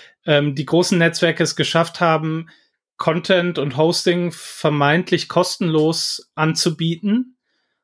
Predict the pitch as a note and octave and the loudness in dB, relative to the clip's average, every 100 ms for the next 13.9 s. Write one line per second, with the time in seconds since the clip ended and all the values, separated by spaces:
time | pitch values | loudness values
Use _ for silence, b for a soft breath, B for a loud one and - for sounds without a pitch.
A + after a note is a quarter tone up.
0 | _ D#3+ D3 - C4+ F#3+ D#3+ E3 D#3+ D#3 | _ -2 -2 0 2 2 4 2 2 -2
1 | D#3+ D#3 D#3 D3 C3 D#3 D3+ D#3+ D3+ - | 0 4 4 2 -6 -10 -8 -4 -4 -2
2 | E3 D#3+ D#3 - C3+ D3 - C#3 D#3 E3+ | 0 2 2 2 -2 -2 0 2 2 2
3 | C#3+ C#3 - A2+ A2+ A#2+ B B B B | 0 -2 -4 -4 -4 -8 B B B B
4 | - C#3+ B2+ - - D#3 C#3 C#3 C#3 C#3+ | -4 -4 -4 -12 -4 2 4 4 2 -2
5 | A2+ _ _ _ _ _ _ _ F3 F3 | -6 _ _ _ _ _ _ _ 0 2
6 | G#3 G#3+ A#3 A3+ B3 G3 G3+ D#3+ F#3 - | 2 2 0 2 2 2 0 0 0 0
7 | - F3+ - C#3+ C3+ A#2+ B2+ B2 B2 D3 | -2 -2 -2 -2 -2 -2 -2 -2 -4 -2
8 | D3+ - C#3+ C#3 C3 - C3 C#3 C3+ C3 | 0 2 0 0 -2 -2 -2 0 -2 0
9 | F3+ E3 D#3 C#3+ C3+ C3+ B2+ - B2+ - | 0 0 0 0 0 0 -2 -4 -6 -4
10 | C3 B2 A#2+ B B - C#3+ C3+ D3 D3+ | -4 -2 -4 B B -2 0 2 2 4
11 | D3+ - - C#3 C3+ C3+ C3 B B B | 2 0 -2 2 2 2 -2 B B B
12 | B _ - C#3 C#3 C#3+ C#3 C#3 C3+ - | B _ 0 2 2 4 4 2 -2 -2
13 | C#3+ C#3 C3+ - D3 C#3 C#3 C#3 C3+ | 0 0 -2 -2 2 4 4 0 -4